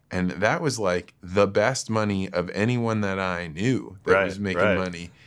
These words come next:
Speaker 1: And, like, you think about that, like, you couldn't pay somebody five dollars an hour to do anything right now.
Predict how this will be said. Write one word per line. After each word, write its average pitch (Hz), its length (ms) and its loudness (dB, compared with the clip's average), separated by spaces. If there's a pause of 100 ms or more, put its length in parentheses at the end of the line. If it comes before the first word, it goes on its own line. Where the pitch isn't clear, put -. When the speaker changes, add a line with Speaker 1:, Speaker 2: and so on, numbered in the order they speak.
(320)
Speaker 1:
And, 113 160 2
like, 95 260 0
you 131 80 -4
think 147 240 2
about 117 240 4
that, 139 160 4
like, 107 220 0
you 131 80 -4
couldn't 123 240 -2
pay 107 180 2
somebody 98 300 -2
five 104 320 2
dollars 104 280 2
an 107 60 -4
hour 104 140 0
to 101 80 -4
do 110 200 -6
anything 104 560 0
right 92 220 -6
now. 95 300 -8